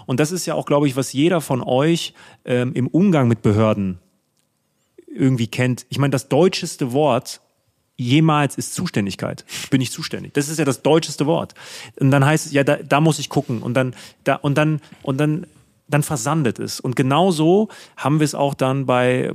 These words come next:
Problemen, die wir haben oder Herausforderungen, wie man neudeutsch sagt. Man schaut nicht darum, okay, was kann ich machen? Wer, wer kann es machen? Möglichst pragmatisch, sondern wie ist denn eigentlich die Gesetzeslage? Wie sind denn die Paragraphen? Und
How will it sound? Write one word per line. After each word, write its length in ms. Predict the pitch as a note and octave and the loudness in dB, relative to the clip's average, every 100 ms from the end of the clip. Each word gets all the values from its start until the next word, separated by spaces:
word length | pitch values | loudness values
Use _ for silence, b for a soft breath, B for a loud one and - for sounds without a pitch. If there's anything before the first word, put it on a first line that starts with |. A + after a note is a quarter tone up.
| - | -4
Problemen, 400 | D3 E3 G#3+ B2+ | 2 2 2 0
die 100 | G2 | 0
wir 80 | |
haben 160 | F#2 G2 | -2 -2
oder 160 | G#2 G2 | 0 -2
Herausforderungen, 800 | F2+ G#2 A#2 A#2+ G#2+ F#2+ F#2+ F#2 | -2 0 2 0 -2 -2 -2 -2
wie 60 | |
man 160 | F#2 F#2 | -2 0
neudeutsch 420 | F#2 F#2+ F2+ - | 0 0 -2 -4
sagt. 320 | - G#2+ - B B B B _ _ _ _ | -6 -6 -8 B B B B _ _ _ _
Man 180 | B2+ C3+ | 0 2
schaut 380 | - E3 G3+ F3 | 2 2 2 2
nicht 220 | E3 - | 0 0
darum, 220 | C#3+ D3+ | -2 -2
okay, 220 | C3 C#3+ | -4 -2
was 160 | B2 - | -2 -2
kann 160 | C#3+ | -4
ich 140 | A#2+ - | -4 -4
machen? 580 | F#2+ G#2 B2+ - A3+ C#4+ _ _ A2 | -2 0 0 -2 -8 -12 _ _ 0
Wer, 300 | C3 C3+ D3+ | 2 2 -2
wer 320 | G2+ G2 C#3 | -4 0 0
kann 240 | D3+ D#3 D#3+ | 0 -2 -2
es 160 | E3 | 0
machen? 380 | D#3 D#3+ G#3 B3+ - | 0 0 -2 -6 0
Möglichst 360 | B2 - C#3 | 2 2 -2
pragmatisch, 520 | - B2+ A#2 C3 - | -4 -2 0 0 0
sondern 280 | D#3 D3 D3 B B B B | 0 2 0 B B B B
wie 80 | C3+ | 0
ist 160 | E3+ - | 0 0
denn 80 | |
eigentlich 140 | D3+ D3 | -2 -2
die 100 | C#3+ | 0
Gesetzeslage? 680 | B2+ C3 - F#2+ G2 F2+ A2 | 2 2 0 -4 -4 -4 -2
Wie 60 | |
sind 120 | D3+ D#3+ | 0 2
denn 80 | |
die 80 | C#3 | 2
Paragraphen? 600 | C3 B2 A#2+ A2+ A2+ - | 2 0 2 2 0 0
Und 180 | C3+ B2+ | -2 -2